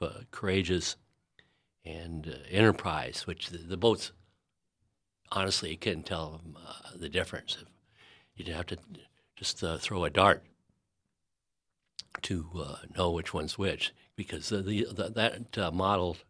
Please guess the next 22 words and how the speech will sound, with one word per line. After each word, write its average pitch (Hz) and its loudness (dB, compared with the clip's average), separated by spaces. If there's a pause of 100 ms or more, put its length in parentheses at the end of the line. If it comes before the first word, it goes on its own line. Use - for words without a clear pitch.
(380)
twelve 98 6
meter 95 6
of 80 -4
the 80 -8
early 90 2
eighties, 87 2 (280)
the, - -2
all 104 4
the 90 -4
hulls 90 -2 (580)
that - -14
came 90 0
out 82 0
of 76 -6
America 85 -2
were, 73 -10 (260)
were 76 -12 (280)
virtually 92 -2
the 78 -4
same 92 -2
as 80 -6
Courageous 85 -4